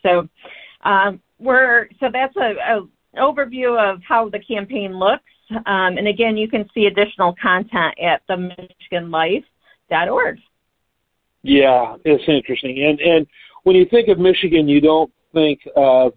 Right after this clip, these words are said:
Speaker 2: uh, you know, Go-, or Detroit, rather. Michigan is one of the most beautiful states in the country, hands down, in my opinion. I am biased, no question about it. But, uh,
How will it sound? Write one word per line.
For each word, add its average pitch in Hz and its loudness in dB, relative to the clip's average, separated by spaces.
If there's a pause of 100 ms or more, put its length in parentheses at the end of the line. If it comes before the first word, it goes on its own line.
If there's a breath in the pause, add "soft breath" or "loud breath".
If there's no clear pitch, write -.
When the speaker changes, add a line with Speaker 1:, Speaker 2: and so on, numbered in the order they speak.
Speaker 2:
uh, 131 2
you 139 2
know, 139 2
Go-, 165 0
or 156 0
Detroit, 143 0
rather. 120 4
Michigan 147 0
is 117 -2
one 135 -2
of 120 -8
the 117 -16
most 110 -2
beautiful 117 -6
states - -10
in 113 -20
the - -20
country, 117 -18 (300 soft breath)
hands 120 0 (160)
down, 120 2
in 113 -10
my 120 0
opinion. 101 -4 (240 soft breath)
I 131 0
am 139 0
biased, 120 2
no 127 2
question 127 0
about 135 2
it. 104 -2
But, 131 2
uh, 123 4